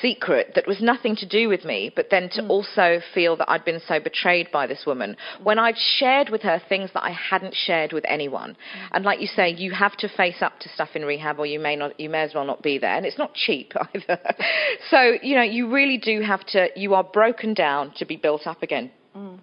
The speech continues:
Speaker 1: And I'd shared with this woman so much,
Speaker 2: Mm.
Speaker 1: and she completely betrayed my confidence.
Speaker 2: Well, what struck me was, as you say, that how desperately vulnerable
Speaker 1: Oh.
Speaker 2: um, people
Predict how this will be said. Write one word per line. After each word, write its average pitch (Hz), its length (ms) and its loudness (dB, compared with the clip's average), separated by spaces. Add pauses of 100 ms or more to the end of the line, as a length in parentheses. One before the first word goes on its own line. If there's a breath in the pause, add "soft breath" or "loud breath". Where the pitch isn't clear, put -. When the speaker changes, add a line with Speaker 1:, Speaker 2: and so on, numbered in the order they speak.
(140)
Speaker 1:
And 185 120 -2
I'd 190 160 -2
shared 220 340 2
with 196 100 -8
this 170 180 -6
woman 165 320 -4
so 180 140 2
much, - 580 -2
Speaker 2:
Mm. 196 40 -14 (280 loud breath)
Speaker 1:
and 175 140 -2
she - 120 -4
completely 180 500 -4
betrayed 156 380 -2
my 147 120 -4
confidence. - 560 -8
Speaker 2:
Well, 294 100 6
what 349 140 4
struck 440 340 0
me 247 160 4
was, 190 240 4 (160)
as 233 160 4
you 220 100 -2 (140)
say, 185 300 4
that 190 220 0 (140)
how 190 280 0 (1080)
desperately 220 580 0 (140)
vulnerable 202 720 0
Speaker 1:
Oh. 196 240 0 (680 loud breath)
Speaker 2:
um, 185 260 2
people 240 340 -2